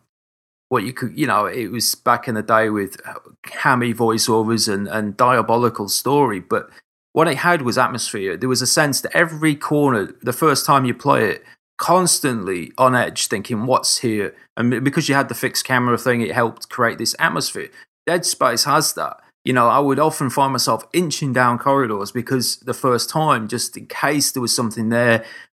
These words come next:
just waiting for something to pop up 'cause I don't wanna start firing blind and losing all my ammunition on <laughs> stuff that it doesn't need to be wasted on, you know?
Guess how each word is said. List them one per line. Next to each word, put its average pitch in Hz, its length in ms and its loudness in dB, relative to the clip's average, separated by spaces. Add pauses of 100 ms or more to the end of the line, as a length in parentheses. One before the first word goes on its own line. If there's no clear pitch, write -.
(140)
just 123 220 -2
waiting 143 500 2
for 123 120 -4
something 123 340 -2
to - 60 -8
pop 123 280 4
up - 60 -6
'cause - 100 -4
I 127 60 2
don't 139 240 2
wanna 123 140 2
start 110 300 0
firing 123 400 4
blind 120 480 2
and 107 160 0
losing 123 320 0
all 117 100 2
my 117 180 4
ammunition 120 640 2
on 117 100 4
<laughs> 120 140 2
stuff - 200 2
that 123 120 2
it 120 100 0
doesn't 123 260 0
need 123 220 0
to - 100 -4
be 123 100 0
wasted 135 480 0
on, 95 200 -8
you - 60 -10
know? 123 160 -2